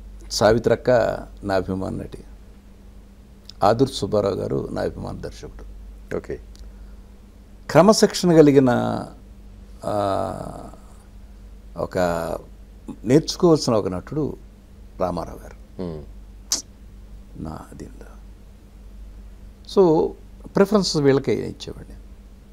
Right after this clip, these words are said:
Speaker 2: So మీరేమో అక్కినేని నాగేశ్వరరావు గారితో ఎక్కువ సినిమాలు తీసేవాళ్ళు,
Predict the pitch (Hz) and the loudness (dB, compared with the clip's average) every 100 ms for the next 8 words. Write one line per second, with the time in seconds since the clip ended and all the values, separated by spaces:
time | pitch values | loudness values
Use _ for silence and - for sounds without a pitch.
0 | - - - - - 120 113 139 143 147 | -20 -20 -18 -14 -6 2 4 8 10 8
1 | 160 175 220 - - - - - - - | 4 -2 -6 -14 -20 -20 -20 -20 -20 -20
2 | - - - - - - - - - 98 | -20 -20 -20 -20 -20 -20 -20 -16 -8 -2
3 | 135 139 123 117 117 113 110 110 101 95 | 2 6 6 6 6 6 4 0 -2 0
4 | 87 78 - 69 57 | 0 -2 -4 -6 -6